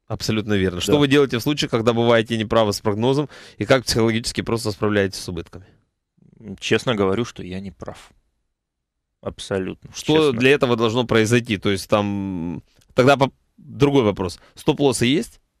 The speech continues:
Speaker 2: А, стоп-лоссы, в принципе, есть. Если я там, иногда я там могу
Speaker 1: Стоп-лосс
Speaker 2: что-нибудь
Speaker 1: это явление неправоты или чего-то либо другого?
Speaker 2: Нет, смотря в чем.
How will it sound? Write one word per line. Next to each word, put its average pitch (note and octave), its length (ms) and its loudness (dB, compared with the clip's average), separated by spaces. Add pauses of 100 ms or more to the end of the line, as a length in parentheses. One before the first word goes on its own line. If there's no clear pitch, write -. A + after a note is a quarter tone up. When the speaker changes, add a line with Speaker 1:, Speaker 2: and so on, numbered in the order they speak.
(200)
Speaker 2:
А, F#2+ 840 -2
стоп-лоссы, C#3 840 -4
в - 60 -14
принципе, G#2 440 -6
есть. A2 240 -4
Если G#2 200 -6
я G2+ 400 0
там, F#2+ 200 -6
иногда G#2+ 260 0
я A#2 60 0
там G2 140 -4
могу G#2 240 -6
Speaker 1:
Стоп-лосс D3+ 380 2
Speaker 2:
что-нибудь C3 160 2
Speaker 1:
это C3 40 4
явление B2 1000 4
неправоты B2+ 960 2 (320)
или B2+ 720 4 (200)
чего-то A#2+ 300 -4
либо A2 180 -2
другого? G2 320 -2
Speaker 2:
Нет, G#2+ 240 -4
смотря B2+ 440 -2
в - 60 -8
чем. G#2 380 -6